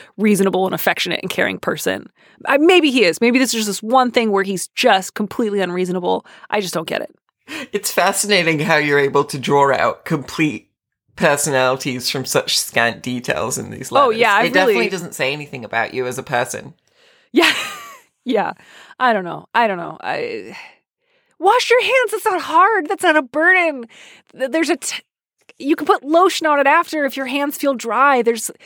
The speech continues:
Speaker 1: there are answers to all of your problems in your kitchen.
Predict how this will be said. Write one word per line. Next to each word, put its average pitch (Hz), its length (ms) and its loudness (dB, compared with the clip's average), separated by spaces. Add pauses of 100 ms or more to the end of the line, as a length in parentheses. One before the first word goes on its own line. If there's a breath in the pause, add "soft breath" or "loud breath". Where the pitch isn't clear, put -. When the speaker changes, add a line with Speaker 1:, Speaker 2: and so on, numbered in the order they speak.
(160 loud breath)
Speaker 1:
there 302 140 4
are 269 140 4
answers 262 460 0
to 233 220 -2
all 208 200 4
of 190 100 -2
your 185 120 -2
problems 185 680 -2 (260 soft breath)
in 262 180 4
your 190 140 0
kitchen. - 460 -8